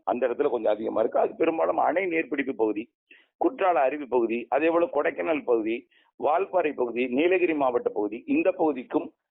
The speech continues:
அதே போல சதுரகிரி மலைப்பகுதி, அதாவது மேற்கு தொடர்ச்சி மலையோட கிழக்கு சரிவு, கேரளா பகுதிக்கும் மழை இருக்கும். இந்த கி-, தெ-, வடகிழக்கு பருவமழை என்பது கிழக்கு சரிவுல மோதும். வட-, தென்மேற்கு பருவமழை மேற்கு பக்கம் மோதும்,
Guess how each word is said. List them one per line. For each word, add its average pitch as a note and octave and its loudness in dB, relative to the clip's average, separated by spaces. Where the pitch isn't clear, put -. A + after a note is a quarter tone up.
அதே F3 2
போல G3 0
சதுரகிரி E3 2
மலைப்பகுதி, A2+ -2
அதாவது D3+ 2
மேற்கு G3 0
தொடர்ச்சி - 0
மலையோட D3+ 2
கிழக்கு G#3 0
சரிவு, A2+ -2
கேரளா E3 4
பகுதிக்கும் F3 0
மழை D#3+ 2
இருக்கும். B2+ -2
இந்த D#3+ 0
கி-, C#3+ 2
தெ-, D3 4
வடகிழக்கு G3+ 2
பருவமழை D#3 0
என்பது C3+ -2
கிழக்கு G#3 2
சரிவுல E3 2
மோதும். B2 0
வட-, A#2 2
தென்மேற்கு F#3 0
பருவமழை F3+ 2
மேற்கு F3+ 0
பக்கம் C3+ -2
மோதும், A#2 0